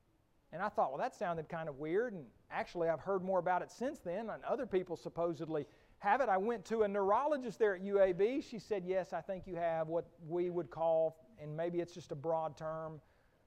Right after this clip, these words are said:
you know, post-covid neuropathy in your feet.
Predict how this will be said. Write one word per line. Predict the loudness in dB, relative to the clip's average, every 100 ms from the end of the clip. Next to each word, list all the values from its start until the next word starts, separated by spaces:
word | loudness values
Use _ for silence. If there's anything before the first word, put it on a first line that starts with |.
| -10
you | -4
know, | -4
post-covid | 0 2 0 0 2 2 2 -2 -8 _ -10 -2
neuropathy | 0 2 0 0 -4 -4 -8 -10 -20 -20 _ -20 -10
in | -6 -2
your | -2
feet. | -2 -6 -8